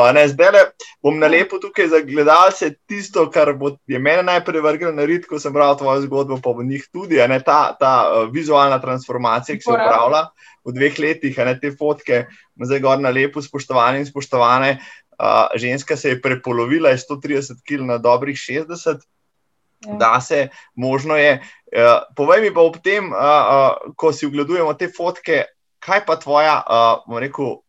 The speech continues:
Speaker 1: osebnost, transformacija osebnosti? Se, okej, vizualno si se
Speaker 2: Mhm.
Speaker 1: spremenila, navajaš se na svoj novi, a, fizični jaz, kaj pa osebnost kot taka? Se tudi spremeni,
Speaker 2: Mhm.
Speaker 1: a ne? Navsezadnje, okej, začela si se ukvarjati s športom,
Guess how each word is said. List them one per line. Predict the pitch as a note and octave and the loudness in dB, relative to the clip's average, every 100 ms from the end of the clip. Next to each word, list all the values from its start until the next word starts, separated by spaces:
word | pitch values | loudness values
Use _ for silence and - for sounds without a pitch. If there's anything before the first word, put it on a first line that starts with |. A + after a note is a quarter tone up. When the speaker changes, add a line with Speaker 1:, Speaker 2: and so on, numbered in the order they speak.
| _ _ _ | _ _ _
Speaker 1:
osebnost, | G#2+ - - G#3+ D#3 A2+ - | -12 -12 -8 -6 -4 -6 -6
transformacija | A#2 - A#2+ B2 C#3 - D3+ | -8 -6 -6 -4 -4 -4 -8
osebnosti? | - - E3 C3 G#2+ - - | -8 -4 -4 -4 -10 -12 -16
Se, | C#3+ C3 A2+ - | -8 -8 -8 -8
okej, | C3+ C3 | -8 -6
vizualno | C#3+ F#3+ F3+ D#3+ D#3+ | -8 -2 2 2 0
si | B2+ | -6
se | C#3+ | -8
Speaker 2:
Mhm. | |
Speaker 1:
spremenila, | C3 D3 C#3+ D3+ C#3+ | -8 -10 -6 -2 0
navajaš | A#2+ A2+ C#3 E3+ E3+ | 2 4 2 2 -4
se | D#3+ | -8
na | C#3 | -8
svoj | C3+ D3 D3 | -6 -6 -4
novi, | B2+ C3 D3 C3+ - _ _ | -2 -2 -4 -8 -20 _ _
a, | - A2+ G#2 | -2 2 2
fizični | A#2+ F3 G#3+ G#3+ F3 | -2 -12 -10 -10 -4
jaz, | D3 E3 F3 - | 0 2 2 -4
kaj | - F3+ | -12 -4
pa | F3 D#3 | -4 -4
osebnost | C3 - - G#3+ D#3+ D3+ C#3 | -8 -10 -10 -8 -6 -6 -8
kot | - C#3 _ | -8 -14 _
taka? | C#3+ C3 A#2 | -4 -2 -6
Se | A#2 B2+ | -8 -12
tudi | A#3+ G3 | -12 -12
spremeni, | C#3 _ D3+ D3 C3+ D3 | -14 _ -4 -2 -2 -4
Speaker 2:
Mhm. | C3+ | -2
Speaker 1:
a | G#2 | -2
ne? | A2+ | -2
Navsezadnje, | C3+ C#3+ D3+ D#3 D3 B2 | -4 -8 0 0 2 2
okej, | D3+ C3 | 2 0
začela | A2+ D3+ D#3 | -6 -8 -10
si | |
se | D#3 | -10
ukvarjati | D3 C3+ C#3 C#3+ | -6 -2 -2 -2
s | |
športom, | - C3 B2 F#2+ F2+ | -8 -8 -8 -8 -14